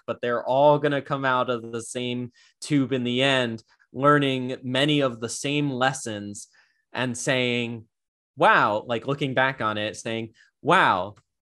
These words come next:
so that's what that meant. Wow, that's the reason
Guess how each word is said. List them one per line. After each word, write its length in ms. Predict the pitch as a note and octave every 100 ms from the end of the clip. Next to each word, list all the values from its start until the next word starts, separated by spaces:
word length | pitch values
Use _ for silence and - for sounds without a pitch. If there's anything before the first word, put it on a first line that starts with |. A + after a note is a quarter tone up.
| _
so 180 | - F3
that's 300 | F3 E3+ -
what 140 | C3 G2+
that 200 | E2 -
meant. 220 | D2 - _ _ _ _ _ _ _ _
Wow, 560 | C#3 C#3+ A2 F2 F2+ -
that's 360 | C3 C3 -
the 100 | C#3+
reason 580 | A#2+ A#2 G#2 G#2 F#2+